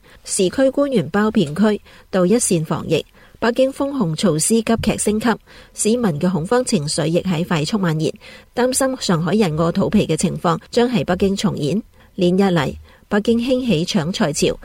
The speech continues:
目前，中國三大一線城市政治與經濟中心北京、上海、廣州都已淪陷。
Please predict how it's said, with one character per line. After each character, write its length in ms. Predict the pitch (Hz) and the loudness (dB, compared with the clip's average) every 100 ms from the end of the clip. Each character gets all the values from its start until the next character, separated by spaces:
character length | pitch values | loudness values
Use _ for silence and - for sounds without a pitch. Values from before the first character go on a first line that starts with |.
| - - | -20 -10
目 140 | 180 | -8
前， 260 | 160 180 147 - - | -2 -2 -2 -6 -8
中 180 | - 247 | 0 0
國 140 | 220 | 2
三 280 | 170 233 226 233 | 0 0 0 0
大 160 | 175 | -2
一 100 | 151 | 0
線 300 | 202 - 175 | 0 0 0
城 180 | 175 135 | 0 -2
市 260 | - 139 185 - - - | -4 -4 -4 -8 -20 -6
政 200 | - 240 | 0 0
治 140 | 233 180 | 0 0
與 220 | 147 160 | 0 2
經 200 | 240 254 | 0 0
濟 160 | 226 | 2
中 220 | 165 214 226 | 2 0 0
心 200 | 247 233 | -2 0
北 100 | 240 | 0
京、 220 | 233 247 - - - | 2 0 -2 -20 -18
上 260 | - 196 156 | -4 0 0
海、 280 | 170 160 220 - - | 0 0 0 -4 0
廣 240 | 170 165 | 0 2
州 220 | 185 254 | 2 2
都 180 | 247 254 | 4 2
已 140 | 196 | 2
淪 240 | 170 165 160 | 0 0 0
陷。 200 | 185 | -2